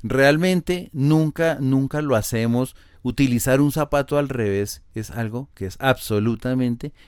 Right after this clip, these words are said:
incómodo, tan incómodo como usar un zapato ortopédico. Entonces, cuando un niño está metiendo los pies, pues hay que buscar la causa. Y para buscar la causa de que por qué un niño está metiendo los pies,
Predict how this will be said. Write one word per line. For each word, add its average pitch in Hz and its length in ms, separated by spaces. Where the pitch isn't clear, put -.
incómodo, 113 680
tan 113 200
incómodo 127 460
como 117 260
usar 98 320
un 107 140
zapato 113 440
ortopédico. 98 840
Entonces, 131 600
cuando 110 540
un 135 240
niño 143 300
está 110 260
metiendo 131 540
los 117 260
pies, 107 380
pues 139 240
hay 139 160
que 170 140
buscar 175 380
la 170 140
causa. - 560
Y 135 120
para 120 240
buscar 117 340
la 139 180
causa 139 440
de 117 180
que 113 120
por 95 260
qué 147 220
un 170 160
niño 147 260
está 131 180
metiendo 127 460
los 117 180
pies, 104 300